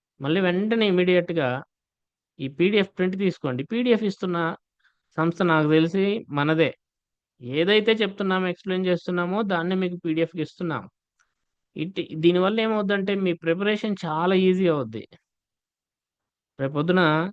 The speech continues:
రివిజన్ చేయాల్సి వస్తుంది ఎగ్జామ్ ముందులో. ఆ వీడియో on చేసి పీడీఎఫ్ తిప్పుకుంటూ వెళ్ళిపోవచ్చు. అంత సౌలభ్యం ఉంటుంది. This is the right time to learn, friends. ప్రశాంతంగా ఉంటుంది బ్రెయిన్, ఎలాంటి స్ట్రెస్ ఉండదు.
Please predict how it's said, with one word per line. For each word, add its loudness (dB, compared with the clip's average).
రివిజన్ 0
చేయాల్సి 2
వస్తుంది -2
ఎగ్జామ్ -2
ముందులో. -4
ఆ -8
వీడియో 2
on 0
చేసి -2
పీడీఎఫ్ 0
తిప్పుకుంటూ -6
వెళ్ళిపోవచ్చు. -6
అంత -2
సౌలభ్యం 0
ఉంటుంది. 0
This -2
is 2
the 2
right 0
time 4
to 2
learn, 0
friends. -8
ప్రశాంతంగా 2
ఉంటుంది 0
బ్రెయిన్, -2
ఎలాంటి -4
స్ట్రెస్ -6
ఉండదు. -6